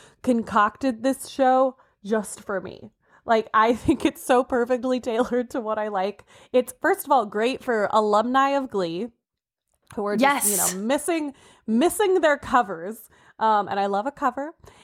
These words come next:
Speaker 1: And I love, like, the kind of chaotic energy that this show has to justify strong choices, strong choices being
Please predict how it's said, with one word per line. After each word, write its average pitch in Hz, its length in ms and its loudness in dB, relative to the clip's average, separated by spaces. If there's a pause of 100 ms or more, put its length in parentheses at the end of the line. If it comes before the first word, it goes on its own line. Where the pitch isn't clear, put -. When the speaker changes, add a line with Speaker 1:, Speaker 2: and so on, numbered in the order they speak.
(140)
Speaker 1:
And 233 720 2
I 226 140 2
love, 220 400 4 (180)
like, 220 220 -2
the 226 100 -2
kind 220 340 -4
of 202 240 -4 (120)
chaotic 208 640 0
energy 226 800 -6 (680)
that - 260 2
this 226 240 0
show 220 340 2
has 214 560 2
to 214 200 -4
justify 214 1080 0
strong 196 520 0
choices, 226 680 0
strong 196 340 2
choices 190 500 0
being 185 560 0